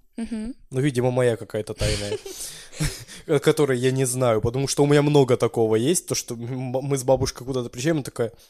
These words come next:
Speaker 2: «А это моя дача». А я о ней
Speaker 1: Кстати
Speaker 2: а я о ней ни слухом, ни духом.
Speaker 1: Кстати, недалеко от Сашиной дачи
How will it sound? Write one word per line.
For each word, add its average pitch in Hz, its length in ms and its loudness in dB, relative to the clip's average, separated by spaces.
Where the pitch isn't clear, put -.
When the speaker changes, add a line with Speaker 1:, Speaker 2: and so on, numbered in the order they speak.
Speaker 2:
«А 302 60 -4
это 339 180 2
моя 214 240 8
дача». 151 380 4
А 139 100 0
я 139 140 6
о 131 60 6
ней 131 160 6
Speaker 1:
Кстати 247 300 2
Speaker 2:
а 143 100 2
я 139 120 8
о 139 60 4
ней 135 120 0
ни 135 120 -2
слухом, 135 380 2
ни 131 60 -2
духом. 110 380 -6
Speaker 1:
Кстати, - 320 -4
недалеко 226 640 -6
от 220 100 -8
Сашиной 220 400 -10
дачи 214 520 -8